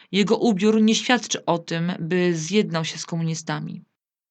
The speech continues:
Ważna jest natomiast kwestia jego zaangażowania i odważne parcie w pierwszym rzędzie. Parł oddzielnie, wprost na ten szary mur żołnierzy,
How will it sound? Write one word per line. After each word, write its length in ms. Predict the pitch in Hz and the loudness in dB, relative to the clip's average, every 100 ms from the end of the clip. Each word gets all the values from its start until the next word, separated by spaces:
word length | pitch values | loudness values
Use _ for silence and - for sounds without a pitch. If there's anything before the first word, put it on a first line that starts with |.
| _ _ _ _ | _ _ _ _
Ważna 560 | 190 175 220 220 190 170 | -2 4 4 4 0 -4
jest 220 | 170 - | -6 -8
natomiast 400 | 170 180 175 - | -6 -2 -4 -6
kwestia 420 | - 185 185 - | -6 -6 -4 -2
jego 240 | 180 180 175 | -2 -2 -2
zaangażowania 880 | 185 180 180 180 170 180 160 151 - - - - | 0 0 0 -2 0 0 -2 -6 -12 -18 -16 -2
i 100 | 190 | 0
odważne 520 | 180 196 196 202 202 | 2 2 0 0 -4
parcie 560 | - 202 180 190 - | -2 0 0 -2 -6
w 60 | 190 | -6
pierwszym 480 | - 170 165 180 165 | -4 -4 -4 -6 -6
rzędzie. 540 | 160 143 160 - 185 - _ _ _ _ _ | -6 -8 -8 -12 -16 -18 _ _ _ _ _
Parł 340 | - 214 214 220 | 4 4 6 2
oddzielnie, 760 | 175 185 185 156 147 147 160 - _ _ | -2 -2 -2 -2 -4 -10 -12 -14 _ _
wprost 400 | - - 196 - | -10 -2 -2 -2
na 120 | 190 | -4
ten 220 | 170 185 180 | 0 0 2
szary 360 | - 185 185 | 4 4 4
mur 240 | 180 185 175 | 4 4 2
żołnierzy, 760 | 170 190 185 185 156 - - | 0 0 2 2 0 -6 -12